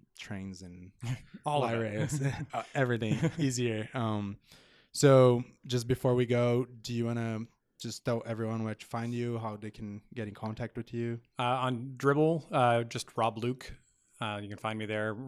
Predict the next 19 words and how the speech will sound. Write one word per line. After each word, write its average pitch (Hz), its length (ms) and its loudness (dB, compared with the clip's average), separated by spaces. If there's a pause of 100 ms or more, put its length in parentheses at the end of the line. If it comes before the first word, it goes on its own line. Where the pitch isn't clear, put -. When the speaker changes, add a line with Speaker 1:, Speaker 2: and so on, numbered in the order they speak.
Speaker 2:
posting 113 320 -4
some 110 140 -8
shots 110 300 -2
so 117 40 -4
you 104 60 -6
can 107 100 -12
kinda 107 220 -6
see - 140 -6
some 113 180 -6
of 101 60 -10
the 101 60 -8
things 104 240 -10
that 101 100 -6
I 98 60 -6
talked 101 280 -8
about 101 240 -6
there. 110 360 -2
Um, 101 440 -8 (360)
not, 117 380 -8